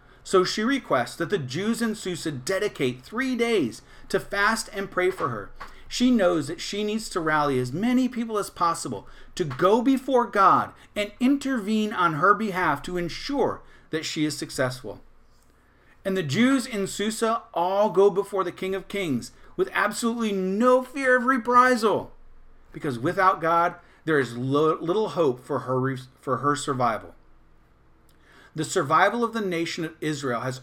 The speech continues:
already been guaranteed in Scripture. That is why Mordecai has said that the people, one way or another,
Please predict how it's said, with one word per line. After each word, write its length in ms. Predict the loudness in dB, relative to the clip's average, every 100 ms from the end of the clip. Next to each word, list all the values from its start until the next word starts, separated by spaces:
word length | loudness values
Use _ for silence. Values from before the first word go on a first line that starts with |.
| -10
already 300 | -4 -2 0
been 200 | -2 -2
guaranteed 460 | -2 -2 -4 -4
in 100 | -4
Scripture. 480 | -4 -8 -12 -14 -20 _ _ -20 -6
That 140 | -2 2
is 80 |
why 120 | 4 4
Mordecai 440 | 2 0 0 -2
has 160 | -4 -4
said 300 | -2 -2 -2
that 100 | -8
the 80 |
people, 480 | -10 -8 -6 0 0
one 280 | 2 0 0
way 160 | 2 4
or 100 | 4
another, 500 | 4 2 0 -2